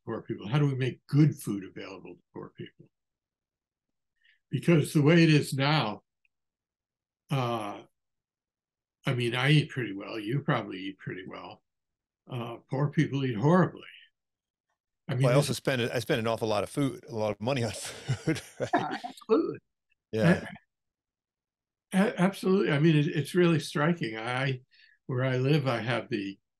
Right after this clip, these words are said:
Speaker 1: grocery store around the corner, and then I have the, the famous place down the street.
Speaker 2: Mm-hmm.
Speaker 1: And it's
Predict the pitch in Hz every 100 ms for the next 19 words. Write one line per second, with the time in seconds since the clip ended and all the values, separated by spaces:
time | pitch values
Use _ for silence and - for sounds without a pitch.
0 | _ - 117 143 - 113 - - 120 113
1 | 107 110 110 98 - 139 120 107 107 -
2 | _ _ _ _ _ 139 120 117 113 107
3 | 110 107 110 95 104 98 - 101 95 92
4 | _ _ _ - - - 131 123 117 -
5 | 127 101 - 104 104 95 - - 147 131
6 | - - _ _ _ _ - 87 87 -
7 | _ _ 160 131 131 127 127 120 123 _
8 | _ _ _ _ _ _ _ _ _ _
9 | _ _ - 180 -